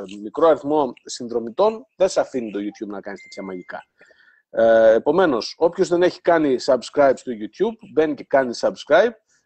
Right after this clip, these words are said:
Θα πρέπει να ανεβάσουμε, το έχουμε πει πολλές φορές, και ένα, ε, ένα θέμα, ε, ένα, ένα αρθράκι και από την ομάδα της ηλεκτροκίνησης, και από τη σελίδα της ηλεκτροκίνησης προς την ομάδα, και ίσως να βάλουμε και κάποια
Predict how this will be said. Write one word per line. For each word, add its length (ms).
Θα 120
πρέπει 180
να 80
ανεβάσουμε, 640
το 100
έχουμε 200
πει 100
πολλές 280
φορές, 280
και 140
ένα, 680
ε, 360
ένα 200
θέμα, 680
ε, 220
ένα, 220
ένα 240
αρθράκι 600
και 100
από 120
την 140
ομάδα 320
της 140
ηλεκτροκίνησης, 500
και 60
από 80
τη 60
σελίδα 340
της 120
ηλεκτροκίνησης 580
προς 160
την 100
ομάδα, 360
και 100
ίσως 220
να 120
βάλουμε 280
και 80
κάποια 400